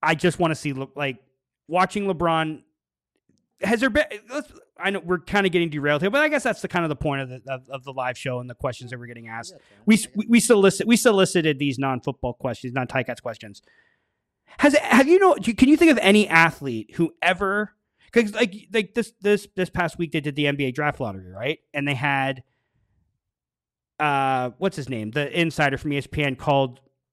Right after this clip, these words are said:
Speaker 1: Victor Wembanyama the greatest prospect in the history of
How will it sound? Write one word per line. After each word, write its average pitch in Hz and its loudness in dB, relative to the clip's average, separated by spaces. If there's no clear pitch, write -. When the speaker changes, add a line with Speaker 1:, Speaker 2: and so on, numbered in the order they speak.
Speaker 1:
Victor 165 -2
Wembanyama 131 -2
the 143 -2
greatest 185 2
prospect 147 -4
in 151 0
the 143 0
history 135 -4
of 135 -2